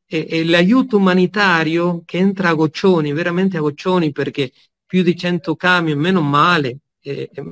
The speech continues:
meglio che, che, non so come si dice in italiano, meglio che, che mai, che nulla,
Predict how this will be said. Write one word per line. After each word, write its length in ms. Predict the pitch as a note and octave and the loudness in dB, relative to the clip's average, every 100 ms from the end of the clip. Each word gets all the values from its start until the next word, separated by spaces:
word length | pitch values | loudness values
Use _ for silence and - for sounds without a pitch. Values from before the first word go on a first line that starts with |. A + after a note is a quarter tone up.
| E3 _ _ | -18 _ _
meglio 380 | D3+ D#3 D3+ D3 | -4 -2 0 -2
che, 240 | - C3+ | -4 -12
che, 380 | C#3+ - C3 C#3 - _ _ D3 - C#3+ - | -12 -10 -6 -6 -10 _ _ -20 -12 -12 -12
non 180 | C#3+ C#3 | -10 -10
so 120 | - | -8
come 100 | C3+ | -8
si 100 | C3 | -8
dice 120 | C3+ | -10
in 60 | C#3 | -8
italiano, 320 | C3+ C#3 D3 | -4 -4 -2
meglio 360 | C3 C#3+ C#3+ C3 | -4 -4 -4 -4
che, 260 | - C3+ - | -10 -16 -14
che 120 | C3+ | -4
mai, 260 | C#3+ D#3+ | 0 0
che 100 | C#3 | 0
nulla, 400 | C#3+ F3+ D#3+ A#2+ | 0 2 2 -4